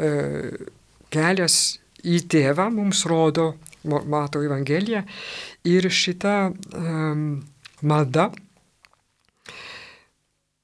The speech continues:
mums sako, kad nereikia būt labai protingam, kad priimtumėm Evangeliją.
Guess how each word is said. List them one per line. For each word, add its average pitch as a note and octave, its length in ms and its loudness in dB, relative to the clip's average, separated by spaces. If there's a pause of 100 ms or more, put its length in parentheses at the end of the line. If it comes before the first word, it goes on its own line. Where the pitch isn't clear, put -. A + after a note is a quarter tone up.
(840)
mums G3+ 280 4
sako, G3 460 -2
kad D#3+ 380 -2
nereikia E3+ 480 -2
būt D#3 360 -6 (480)
labai C#3+ 320 0
protingam, C#3 720 0 (1160)
kad D3 440 -6
priimtumėm C#3+ 640 -2
Evangeliją. C3+ 640 0